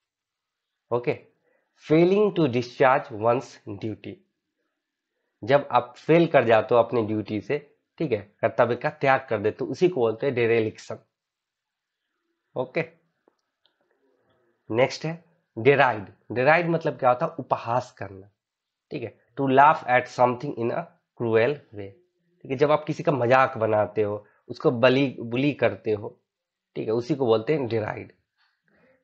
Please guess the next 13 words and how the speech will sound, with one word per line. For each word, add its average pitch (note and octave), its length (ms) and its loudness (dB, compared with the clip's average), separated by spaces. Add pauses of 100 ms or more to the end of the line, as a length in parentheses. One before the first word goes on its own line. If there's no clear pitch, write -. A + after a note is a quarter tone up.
(140)
to B2+ 80 0
laugh C3 300 4 (140)
at C3+ 140 -2
something A2+ 500 -2
in A2 120 -4
a D3 100 -2 (580)
cruel A2+ 260 2 (500)
way, G#2+ 120 -8 (720)
इसी D#3+ 200 -2
को C#3+ 140 2
बोलते A2+ 340 2
हैं D#3+ 160 -2
डेराइड। G#2+ 400 -12